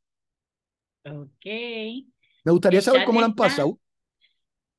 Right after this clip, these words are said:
Speaker 1: bueno, todo el mundo, por todo lo que he visto, están preguntando que si tienes redes sociales.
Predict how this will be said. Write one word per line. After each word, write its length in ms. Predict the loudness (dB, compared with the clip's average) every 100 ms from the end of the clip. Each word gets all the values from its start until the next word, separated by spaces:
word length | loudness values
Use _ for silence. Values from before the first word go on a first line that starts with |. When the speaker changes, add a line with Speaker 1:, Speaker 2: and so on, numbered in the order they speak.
| _ _ _ -18
Speaker 1:
bueno, 400 | -12 -10 -10 -10
todo 200 | -10 -8
el 60 |
mundo, 400 | -8 -8 -8 -10
por 180 | -10 -10
todo 240 | -10 -8
lo 80 | -8 -8
que 100 | -8
he 20 |
visto, 400 | -10 -12 -10 -10
están 720 | -10 -10 -8 -6 -6 -8 -12 -12
preguntando 540 | -10 -10 -8 -8 -8
que 80 | -10
si 120 | -12
tienes 320 | -12 -12 -10
redes 280 | -8 -8 -10
sociales. 680 | -16 -12 -10 -8 -8 -10